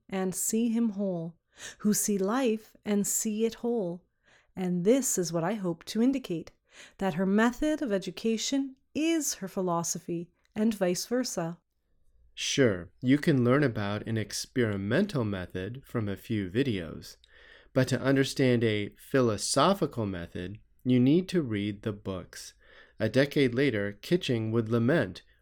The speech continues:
Speaker 2: what happens when people neglect this important step.
Speaker 1: Now let us go on to consider some other shades which dim the light of Miss Mason's teaching and hinder the work not only of the P U S,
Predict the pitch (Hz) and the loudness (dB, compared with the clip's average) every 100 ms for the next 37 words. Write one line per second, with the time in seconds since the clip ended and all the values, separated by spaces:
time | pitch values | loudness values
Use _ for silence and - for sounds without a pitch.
0 | - 113 117 113 127 - 87 87 92 107 | -4 -2 0 0 -2 -2 -8 -8 -8 -6
1 | 101 98 - 139 147 143 120 123 123 113 | -6 -6 -2 -2 0 0 0 -2 -4 -4
2 | 117 101 85 - _ _ 101 107 101 - | -2 -2 -8 -18 _ _ -8 -6 -4 -8
3 | 92 87 - 131 123 87 85 - 101 85 | -10 -12 -6 -4 -4 -6 -10 -10 -8 -10
4 | 73 - _ _ _ _ _ _ - 240 | -12 -20 _ _ _ _ _ _ -4 -2
5 | 247 262 311 427 - 370 269 196 175 175 | 0 -2 0 -2 -2 -2 0 0 -2 -4
6 | 190 220 233 208 - 262 262 254 226 220 | -6 -6 -6 -4 -2 0 0 -2 -2 -2
7 | 233 254 - 269 262 214 185 202 - 180 | -4 -4 -2 0 2 2 0 -2 -4 -4
8 | 180 - - 233 262 285 285 285 208 185 | -6 -6 -2 0 0 -2 -4 -4 -2 -4
9 | 185 - 185 180 175 - 196 226 269 262 | -6 -8 -8 -6 -6 -4 -4 -2 -2 -4
10 | - 285 262 175 170 - _ _ _ 208 | -2 -6 -4 -6 -8 -10 _ _ _ -2
11 | 202 202 294 330 302 220 202 202 - 254 | -2 0 -2 -2 -2 0 -2 -4 -4 -4
12 | 294 330 339 226 180 165 - 196 170 160 | -2 -2 0 0 0 -4 -8 -6 -4 -4
13 | 165 254 277 - | -4 -6 -6 -10